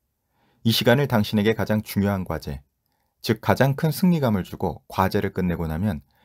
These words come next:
그날 하루를 잘 보냈다는 느낌이 드는 과제를 수행하는 데 써라. 또 이 한 시간 반에서 두 시간이라는 시간 덩어리 안에 서지만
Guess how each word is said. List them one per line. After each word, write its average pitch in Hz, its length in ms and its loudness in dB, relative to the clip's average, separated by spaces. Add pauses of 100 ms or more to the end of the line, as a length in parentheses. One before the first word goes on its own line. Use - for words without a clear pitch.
(140)
그날 127 280 4
하루를 123 340 0
잘 117 180 -2
보냈다는 101 580 0
느낌이 101 340 0
드는 98 240 -2
과제를 85 360 -4
수행하는 92 460 -6
데 69 80 -10
써라. 69 340 -8 (720)
또 131 100 6
이 127 100 6
한 170 180 0
시간 147 260 0
반에서 95 460 -4
두 107 120 -2
시간이라는 95 560 -2
시간 139 360 -4
덩어리 98 300 0
안에 80 180 -4
서지만 73 440 -8